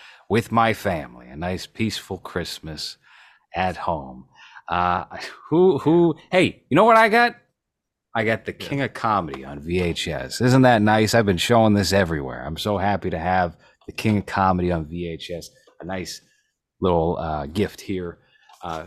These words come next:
Speaker 2: Yeah, it's
Speaker 1: Robert
Speaker 2: really
Speaker 1: De
Speaker 2: good
Speaker 1: Niro.
Speaker 2: quality. Is that, is that new? Is that
Speaker 1: This is not new. This is from
Speaker 2: Relatively?
Speaker 1: nineteen eighty-three.
Speaker 2: It looks like it's very well maintained.
Speaker 1: It's not. There's a sticker on it, and you can see it's, like, peeling here at the top. But that's okay. It gives it character. These R C A videotapes from the eighties, I just,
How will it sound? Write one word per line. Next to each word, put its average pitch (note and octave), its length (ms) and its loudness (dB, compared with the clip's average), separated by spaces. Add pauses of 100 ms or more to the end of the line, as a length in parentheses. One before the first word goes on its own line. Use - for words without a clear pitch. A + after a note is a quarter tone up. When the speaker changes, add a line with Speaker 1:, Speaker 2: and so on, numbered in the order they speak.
Speaker 2:
Yeah, D3 80 -8
it's A2 60 -4
Speaker 1:
Robert B2 240 0
Speaker 2:
really A#2 120 -2
Speaker 1:
De A2 60 2
Speaker 2:
good A2 40 4
Speaker 1:
Niro. G2 220 4
Speaker 2:
quality. G2 380 -2
Is - 160 -18
that, A2+ 260 -14
is G#2 80 -20
that A2+ 140 -8
new? B2+ 360 -12
Is A2 100 -18
that G#2+ 240 -14 (220)
Speaker 1:
This D#3 200 2
is G2+ 120 -4
not B2+ 300 2
new. F#2 200 -6
This G#2+ 100 -2
is G#2+ 160 -2
from A2 140 -4
Speaker 2:
Relatively? - 0 -
Speaker 1:
nineteen A#2 420 -2
eighty-three. A#2 640 -2 (880)
Speaker 2:
It G2+ 180 -14
looks G#2+ 240 -12
like G#2+ 120 -10
it's G2 140 -14
very G2+ 220 -8
well G2+ 180 -10
maintained. G2 520 -18 (320)
Speaker 1:
It's C#3 240 2
not. B2+ 360 2
There's A2 180 -2
a F2 60 -4
sticker A#2+ 460 -2
on G#2 200 2
it, G2 120 2
and E2+ 80 -6
you F2 120 -6
can F#2+ 140 0
see A#2 180 0
it's, F#2 100 -2
like, D#2 220 -10
peeling G#2 420 4
here G2 280 4
at F#2 100 0
the F#2+ 80 -6
top. G2+ 320 -2
But - 80 -14
that's D3 220 -2
okay. C#3 320 -2
It D#2+ 80 -6
gives G2 160 -6
it - 120 -10
character. G2+ 480 -4
These G2+ 220 0
R B2+ 260 4
C C#3 320 2
A B2 240 6
videotapes G2+ 760 2
from F#2 180 -2
the E2+ 120 -4
eighties, F#2+ 500 0
I G2 140 -4
just, F#2+ 240 -4